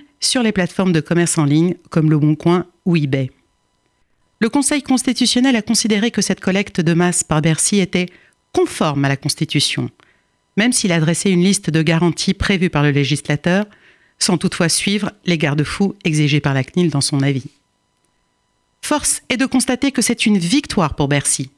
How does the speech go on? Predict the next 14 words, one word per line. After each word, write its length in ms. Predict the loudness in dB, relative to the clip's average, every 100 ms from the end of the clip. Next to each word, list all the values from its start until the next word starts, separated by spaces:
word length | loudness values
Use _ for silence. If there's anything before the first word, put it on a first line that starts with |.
| _
qui 120 | -4
souhaite 380 | -2 -2 -4 -8 -20 -4
coûte 220 | -2 -2 -4
que 100 | -6
coûte 400 | -2 -2 -2 -6 -8
renforcer 520 | -2 -2 -2 -2 -2
sa 160 | 0 0
lutte 240 | -2 -4
contre 400 | -4 -2 0 0
la 80 | -2
fraude 220 | -2 -6
fiscale 480 | -4 -6 -2 -2 -2 -6
et 80 | -4
douanière. 520 | -2 0 0 -2 -8